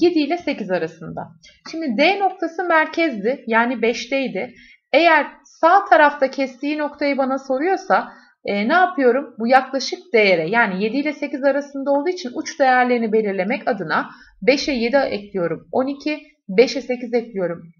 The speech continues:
on üç. Uç değerleri buldum. Yani on iki ile on üç arasında sağ tarafta ki şıklardaki cevap da bu. Ee, diğer cevabımız ise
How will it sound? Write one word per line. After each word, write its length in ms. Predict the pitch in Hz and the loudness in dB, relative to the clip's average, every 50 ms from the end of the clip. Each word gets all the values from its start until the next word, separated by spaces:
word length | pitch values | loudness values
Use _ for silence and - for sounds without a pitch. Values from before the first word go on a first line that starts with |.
| _ _ _ | _ _ _
on 160 | - 262 277 | -2 0 0
üç. 380 | 247 294 339 - - - _ _ _ _ _ _ _ _ _ _ - | 0 -2 -4 -10 -16 -18 _ _ _ _ _ _ _ _ _ _ -2
Uç 240 | 370 370 - - - | -2 -2 0 0 4
değerleri 500 | 269 240 220 214 208 208 196 185 180 165 | 6 8 8 6 6 2 -2 -6 -6 -6
buldum. 400 | 175 165 160 226 269 320 - - - - | -6 -6 -6 -8 -8 -8 -12 -16 -4 0
Yani 300 | 262 233 208 208 208 302 | 2 2 2 0 -2 -2
on 80 | 311 | -2
iki 220 | 240 226 - - 254 | -2 -2 -4 -6 -6
ile 80 | 294 | -4
on 120 | 294 254 226 | -2 -2 -2
üç 120 | 220 208 | -2 -2
arasında 440 | 185 170 170 - - 170 165 156 160 | -2 -2 -2 -4 -12 -10 -10 -10 -10
sağ 300 | - - 233 240 247 247 | -4 2 4 4 4 4
tarafta 580 | - 294 277 262 262 262 - 277 269 269 254 | 2 2 2 2 0 0 -2 -2 -2 -2 -4
ki 120 | 247 - 233 | -8 -10 -10
şıklardaki 640 | - - 233 226 - 220 208 208 202 202 202 208 202 | -6 -6 -8 -4 -2 0 0 0 -2 -4 -8 -8 -4
cevap 400 | 190 180 175 175 175 175 - - | -2 0 0 0 -2 -2 -8 -10
da 160 | 165 160 165 | -12 -6 -4
bu. 240 | 202 262 311 - - _ _ _ - - - - - - _ | -4 -4 -4 -4 -10 _ _ _ -20 -20 -20 -20 -20 -10 _
Ee, 200 | - 202 202 202 196 190 | -4 -2 -2 -2 -2 0
diğer 320 | 247 330 330 320 320 294 | 2 4 4 4 4 2
cevabımız 640 | 247 294 277 277 277 277 269 254 269 269 285 247 - | 2 2 2 4 4 2 2 0 -2 -4 -6 -8 -10
ise 360 | - - - 277 262 277 277 | -16 -4 0 0 0 0 -2